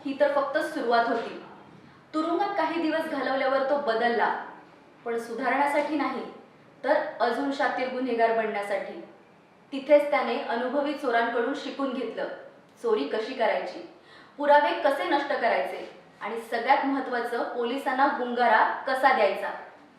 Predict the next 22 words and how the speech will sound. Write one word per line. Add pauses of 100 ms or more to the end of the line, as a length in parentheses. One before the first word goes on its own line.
(440)
जेलमधून
बाहेर
पडल्यावर (120)
तो (260)
थेट
घरी
गेला (560)
आणि (120)
गुन्हेगारीचं
शिक्षण
घ्यायला
सुरुवात
केली. (800)
सामान्य
लोक
मनोरंजनासाठी
क्राईम
शोज
बघतात, (720)
पण (180)
हा (100)
तर